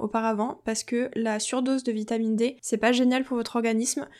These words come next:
donc on évite de se supplémenter à l'aveugle et on demande à son médecin de nous prescrire un dosage avant de prendre sa vitamine D. Ensuite, il y a une autre plante qui est un véritable trésor pour l'hiver, c'est l'échinacée. Cette plante, elle a la capacité de stimuler votre système immunitaire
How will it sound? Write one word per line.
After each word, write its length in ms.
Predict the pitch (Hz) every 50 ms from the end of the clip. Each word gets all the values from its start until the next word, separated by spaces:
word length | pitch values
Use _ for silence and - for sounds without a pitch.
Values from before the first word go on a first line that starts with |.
| - _ -
donc 300 | 233 220 226 220 - -
on 280 | 240 240 240 247 240 247
évite 440 | 254 262 254 269 269 269 - -
de 100 | 202 226
se 160 | 226 220 - 220
supplémenter 540 | - - 233 269 262 247 226 226 226 254
à 80 | 247 220
l'aveugle 360 | 214 214 214 247 262 262 247
et 40 | 220
on 80 | 214 208
demande 340 | 208 214 214 233 247 233
à 60 | 220 214
son 120 | - 220
médecin 320 | 214 214 214 - - - -
de 240 | - 247 240 247 240
nous 140 | - 233 240
prescrire 340 | 220 - 233 - - - 262
un 120 | 226 214
dosage 540 | 202 196 220 226 226 220 220 240 247 226 - - _ _ _ _ _
avant 300 | - 220 233 208 226 240
de 80 | 233 226
prendre 240 | 208 - - 233 233
sa 80 | 240
vitamine 380 | 220 220 214 220 214 220 208 208
D. 160 | - - - _ _ _ _ _ _ _ _ _ -
Ensuite, 340 | 233 247 240 - 285 269 277
il 40 | 254
y 20 |
a 40 | 233
une 140 | 226 233 240
autre 120 | 233 233
plante 260 | - 254 269 262 262
qui 80 | - 254
est 40 | 226
un 120 | 214 208
véritable 580 | 208 220 226 247 247 254 262 247 214 214 202 208
trésor 500 | - - - 247 240 240 254 254 247 254 -
pour 80 | 226
l'hiver, 480 | 220 220 214 214 220 208 240 262 254 214 - - - _
c'est 280 | - - - 208 - -
l'échinacée. 880 | 233 240 262 285 285 - - - 262 226 220 220 - - - - - _ _ _ -
Cette 280 | - - 240 220 226
plante, 400 | - - 254 269 285 294 285 - -
elle 140 | - 233 233
a 80 | 233 226
la 140 | 220 208
capacité 520 | 208 - 262 254 269 262 262 - - 294 285
de 160 | 247 233 226
stimuler 540 | 220 - - - - 302 302 302 294 294 285
votre 160 | 254 233 240
système 320 | - - 247 - 247 240
immunitaire 680 | 233 226 226 220 220 214 214 214 - 226 269 277 247 220